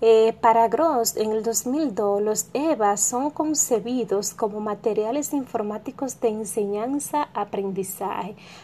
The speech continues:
basados en un sistema de comunicación mediada por el ordenador.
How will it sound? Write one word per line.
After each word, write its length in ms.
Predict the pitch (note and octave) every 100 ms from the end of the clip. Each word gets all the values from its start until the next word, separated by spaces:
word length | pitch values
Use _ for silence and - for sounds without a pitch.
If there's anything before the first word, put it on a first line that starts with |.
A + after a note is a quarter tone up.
| -
basados 840 | F#3 G#3 A3 D4+ E4+ C#4+ G#3 A3+ -
en 100 | -
un 120 | A3 C4+
sistema 560 | - D4 - D4+ C#4+
de 80 | C4
comunicación 1000 | C4 A#3+ A#3 A3 A3+ G#3+ - C4 C4 G#3+
mediada 540 | G#3 F#3+ G#3+ A#3+ B3+
por 260 | - - G#3+
el 140 | G#3
ordenador. 880 | G3+ F#3+ F#3 F#3+ F#3+ F#3+ - - -